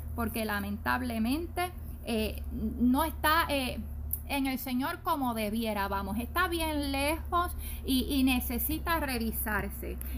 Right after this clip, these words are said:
Y por eso el Señor nos trae esta palabra. Y aun-, y, ¿verdad? Y tampoco va a poder permanecer hasta el final, tampoco va a poder ganar su alma, porque es que no tiene la paciencia que se necesita para eso. Gloria al Señor.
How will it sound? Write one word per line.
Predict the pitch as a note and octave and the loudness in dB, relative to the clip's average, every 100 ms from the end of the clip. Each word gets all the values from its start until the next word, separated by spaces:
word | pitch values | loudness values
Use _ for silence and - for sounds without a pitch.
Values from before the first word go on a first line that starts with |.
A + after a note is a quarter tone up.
| B3 | -4
Y | |
por | A#3+ C4 | 0 0
eso | C#4 F4 | 0 -2
el | |
Señor | E4+ D4+ | -4 -4
nos | D#4 C4+ | -4 -4
trae | B3+ C4+ | -2 -2
esta | C#4 - C#4 | -2 -2 -2
palabra. | B3+ A3+ A#3+ A#3 F#3+ - | 0 0 -2 -2 -2 -2
Y | C4 | 2
aun-, | B3 A#3+ | 2 2
y, | - | 0
¿verdad? | A#3 A3+ C#4 | 0 0 0
Y | E4+ | 0
tampoco | C#4 B3+ A3 D4+ G4 E4 | 0 0 2 0 2 0
va | |
a | C4 | 0
poder | C#4 B3 A3+ D4+ - - - | 0 0 0 -2 -6 -8 -4
permanecer | C4 C4 A#3+ A3+ A3+ - B3 | 0 4 4 4 2 0 0
hasta | D4+ - A#3+ | -2 0 0
el | |
final, | A3 A3+ G3+ G#3+ G3 | 0 -2 -2 -2 -2
tampoco | G#3+ G#3+ A#3 C#4+ | -2 -2 0 0
va | C#4 | 0
a | B3+ | 0
poder | B3 B3 B3+ | 0 0 0
ganar | A#3 G#3+ A#3 | 0 0 -2
su | - B3+ | -2 2
alma, | A3 D4+ C#4+ A3+ | 2 2 2 2
porque | G3+ G#3+ | 0 -2
es | A3 | -2
que | C4+ | 0
no | C4 A3+ | 0 0
tiene | B3 C4+ | 0 0
la | B3+ A3 | 0 2
paciencia | G3+ - A#3 C4 D#4 - G#3+ - - - | 0 0 0 0 0 -2 -2 -2 -4 -4
que | A#3 | -2
se | A3+ A#3 | 0 0
necesita | A3 A3 G#3+ - C#4+ - G3 F#3+ - - - | 0 -2 -4 -4 -4 -2 -2 -2 -8 -8 -2
para | A3+ G#3+ G3+ G3 | 2 4 4 2
eso. | G3+ G3+ - F3+ - - - - | 0 -4 -4 -6 -6 0 0 0
Gloria | A3 A3 G#3+ | -4 -4 -4
al | G#3+ | -4
Señor. | - G#3+ G3+ G3 F#3+ | -4 -6 -8 -8 -8